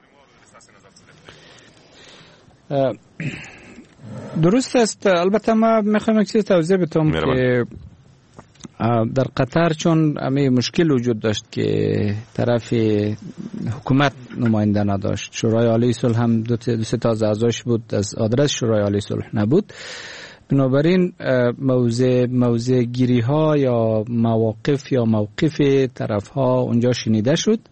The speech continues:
Speaker 1: طالبان موقف خودش را بیان کردن، حزب اسلامی موقف خودشان را بیان کردن و در موقف طالبان در یک دو سه مورد، اه، اه، تغییر، اه،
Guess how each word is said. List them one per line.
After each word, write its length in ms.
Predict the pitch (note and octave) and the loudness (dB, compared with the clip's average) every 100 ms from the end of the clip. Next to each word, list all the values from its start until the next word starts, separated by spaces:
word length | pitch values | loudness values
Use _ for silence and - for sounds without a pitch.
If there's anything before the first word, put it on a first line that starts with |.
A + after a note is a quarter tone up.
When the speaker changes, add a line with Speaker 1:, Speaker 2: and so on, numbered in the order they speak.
| - - - - - - | -20 -20 -20 -20 -20 -4
Speaker 1:
طالبان 380 | B2 A2+ A#2+ B2 | 0 2 2 2
موقف 380 | A#2 A2 - A#2 | 2 0 -4 -4
خودش 260 | A#2+ A2 | -4 -2
را 60 | A2 | 0
بیان 280 | G#2 B2+ C#3+ | 0 0 0
کردن، 600 | D3 B2+ C3 B2+ B2+ A#2 | -2 0 0 2 2 0
حزب 260 | A2 G#2 G2+ | -2 -4 -4
اسلامی 400 | - G#2+ G#2 G#2 | -2 0 2 2
موقف 380 | G2+ G2+ A2 | 0 -2 -6
خودشان 360 | - G#2 - A2 | -4 -4 -2 -2
را 100 | G#2 | 0
بیان 300 | G2 A#2 C#3 | 0 2 0
کردن 600 | C#3 C3+ B2 B2+ B2 A#2 | 0 -2 0 0 2 2
و 220 | A2 G#2 | 0 0
در 240 | G2+ G#2+ G#2+ | 0 0 0
موقف 440 | A2+ A2+ E3+ D#3 | 0 0 -2 -2
طالبان 500 | D#3+ C3+ C3 D#3+ D3+ | 0 0 2 2 2
در 160 | C3+ A#2 | 2 0
یک 140 | G#2+ | 0
دو 120 | A2+ | -2
سه 220 | - C#3 | -2 0
مورد، 360 | B2 A#2 A#2 A#2+ - G#2+ | 2 2 2 0 -2 -2
اه، 140 | G#2 G#2 - - - - - | -2 -4 -18 -20 -20 -20 -8
اه، 680 | A2 A2 G#2+ G#2 A#2+ A#2 G#2 | -2 0 2 0 -2 -2 -2
تغییر، 460 | A2 A2 C3 D3 | -2 0 2 0
اه، 440 | D3+ - - C#3 | -2 -8 -4 -4